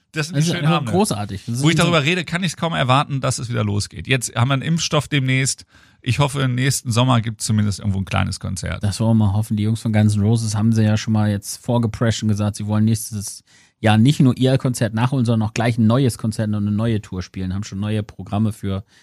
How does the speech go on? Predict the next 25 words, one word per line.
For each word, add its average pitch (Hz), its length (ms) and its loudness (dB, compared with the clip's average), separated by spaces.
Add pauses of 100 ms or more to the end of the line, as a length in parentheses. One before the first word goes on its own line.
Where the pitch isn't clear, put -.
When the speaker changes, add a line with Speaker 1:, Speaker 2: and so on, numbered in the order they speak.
(180)
Speaker 2:
Neuseeland 113 540 4
und 110 100 0
Australien 107 640 0
im 98 140 2
November 104 540 2 (120)
zumindest 104 580 2
mal 98 160 -4
angekündigt. 87 680 -6
Also 90 340 -6
Speaker 1:
Wär 107 160 4
ja 170 180 2
geil. 170 460 0
Speaker 2:
Absolut, - 720 -2
könnte 120 240 -4
man 139 160 -2
mal 170 160 -2
machen. 131 280 -4 (460)
Also, 240 440 -2
äh, 180 260 0
Tom 247 220 0
Petty 269 380 0
für 226 160 -2
dich 233 180 0
sehr 208 180 0
unterschätzt. 220 600 0